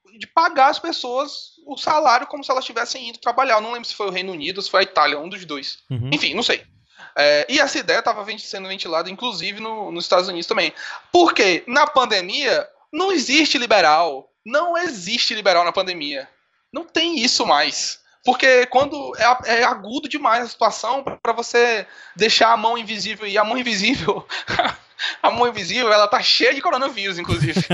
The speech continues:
Speaker 2: <laughs>
Speaker 1: Não, não passou, não passou um sabão perto da mão invisível.
Speaker 2: Inclusive, se você parar pra analisar do ponto de vista mais pragmático possível e mais simplista possível aqui no Brasil, de que os dois principais focos nacionais conhecidos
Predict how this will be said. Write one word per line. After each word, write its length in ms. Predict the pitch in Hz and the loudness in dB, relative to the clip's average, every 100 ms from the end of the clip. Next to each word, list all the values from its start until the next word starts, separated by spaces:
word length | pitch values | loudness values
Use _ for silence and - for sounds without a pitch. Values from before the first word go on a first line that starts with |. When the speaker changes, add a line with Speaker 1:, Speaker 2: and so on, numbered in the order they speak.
| - | -2
Speaker 2:
<laughs> 240 | 170 151 - | -2 -2 -2
Speaker 1:
Não, 140 | 175 | -4
não 100 | 208 | -4
passou, 580 | - 220 208 226 214 - | 2 2 4 2 2 0
não 120 | 208 | -4
passou 380 | - 214 240 214 | 2 4 4 0
um 80 | 240 | -4
sabão 460 | - 311 247 208 208 | -2 0 2 -2 0
perto 200 | 180 180 | 0 0
da 80 | |
mão 120 | 180 180 | -4 -6
invisível. 360 | 175 - 170 | -8 -6 -4
Speaker 2:
Inclusive, 300 | 208 220 277 | -2 -2 -4
se 60 | 277 | -4
você 180 | 226 254 | -4 -4
parar 220 | 247 226 | -4 -4
pra 100 | 233 | -4
analisar 340 | 220 202 196 | -4 -2 -2
do 80 | 220 | -2
ponto 200 | - 220 | -4 -4
de 100 | 202 | -4
vista 280 | 165 214 208 | -4 -4 -2
mais 200 | 175 202 | -2 -2
pragmático 680 | 226 214 208 180 185 - - | -2 -4 -4 -4 -4 -6 -6
possível 480 | 214 - 165 170 160 | -4 -2 -2 0 -2
e 40 | |
mais 220 | 151 175 | 0 -2
simplista 480 | 220 214 196 190 214 | -2 -4 -4 -2 -4
possível 460 | - 185 165 160 165 | -4 -4 -2 0 0
aqui 140 | 160 | -2
no 60 | 165 | -2
Brasil, 420 | 165 160 135 165 190 208 156 | 0 0 0 -2 -6 -14 -12
de 140 | 131 175 | -4 -2
que 340 | 185 185 170 | 0 0 0
os 320 | 120 160 156 | -2 -2 -2
dois 280 | 147 175 247 | 0 -2 -2
principais 640 | - 226 208 - 175 165 - | -4 -4 -4 -2 -2 0 -4
focos 500 | - 160 160 156 143 | -2 -2 -2 -4 -2
nacionais 500 | 165 226 175 160 - | -2 -2 -2 -2 -4
conhecidos 520 | 165 156 - 131 | -6 -6 -6 -8